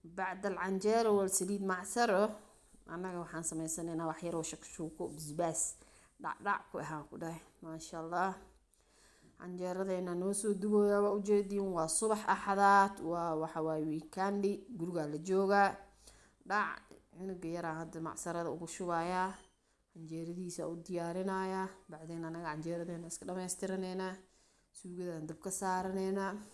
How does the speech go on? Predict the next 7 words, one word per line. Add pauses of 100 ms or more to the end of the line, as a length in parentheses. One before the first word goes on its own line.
(360)
Yaa,
dalac,
dalac
bilaash
ma
ahayd,
shakshuuko.